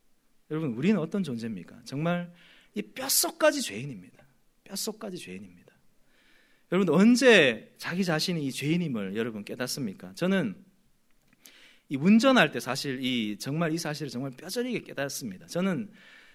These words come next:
가능하면은 운전할 때 신호를 정말 지키고, 정확히 지키고, 과속을 안 하고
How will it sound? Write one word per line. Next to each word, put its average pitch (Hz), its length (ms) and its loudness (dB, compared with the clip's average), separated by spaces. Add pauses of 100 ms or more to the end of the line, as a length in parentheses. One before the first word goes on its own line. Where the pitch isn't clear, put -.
(120)
가능하면은 160 920 2
운전할 185 420 0
때 180 100 -2
신호를 185 500 2
정말 180 460 -2
지키고, 185 640 -2
정확히 180 400 -2
지키고, 175 440 -6
과속을 175 400 -2
안 170 140 -2
하고 180 440 -2